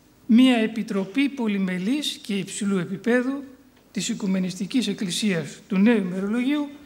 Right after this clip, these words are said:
μεταβαίνει στο Βατικανό και εγκαινιάζει μια συγκριτιστική συνεργασία με τον παπισμό, όπως εγγράφει,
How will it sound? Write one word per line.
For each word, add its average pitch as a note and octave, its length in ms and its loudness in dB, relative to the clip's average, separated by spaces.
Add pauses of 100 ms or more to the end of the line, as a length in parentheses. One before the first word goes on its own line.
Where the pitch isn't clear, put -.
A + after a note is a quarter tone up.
(260)
μεταβαίνει A3 600 2
στο B3 220 0
Βατικανό G#3+ 680 2 (340)
και C4 140 4
εγκαινιάζει A#3 1000 2 (240)
μια B3+ 280 4
συγκριτιστική G#3 1000 -2
συνεργασία A3 920 -2 (300)
με B3+ 240 8
τον A3 300 0
παπισμό, F#3+ 760 -2 (220)
όπως A3 400 -2
εγγράφει, A#3+ 520 -2